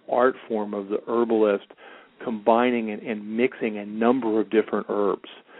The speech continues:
Where you go to the supplement, uh, portion of our grocery stores or pharmacies now, most of the herbs are singly packaged or an extract of some compound of an herb.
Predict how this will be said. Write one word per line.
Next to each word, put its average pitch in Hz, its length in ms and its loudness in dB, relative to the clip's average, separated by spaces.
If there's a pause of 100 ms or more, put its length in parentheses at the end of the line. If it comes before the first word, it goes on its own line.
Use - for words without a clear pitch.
(320)
Where 123 120 4
you 117 120 -2
go 135 160 6
to 127 80 4
the 110 180 -4 (120)
supplement, 139 480 -2 (120)
uh, 107 240 -4 (220)
portion 113 440 2
of 104 160 -6
our 107 280 -2 (140)
grocery 113 500 2
stores 107 340 4
or 98 160 -6
pharmacies 123 560 0
now, 107 280 -4 (360)
most 123 360 4
of - 100 -2
the 110 120 0
herbs 107 320 2
are 104 160 -4 (160)
singly 101 420 -6
packaged 110 720 -6
or 104 300 -2
an 101 160 -10
extract 113 720 -2
of 107 260 -4 (160)
some 101 180 -8 (140)
compound 107 560 -2
of 90 140 -6
an 95 160 -16
herb. 90 260 -4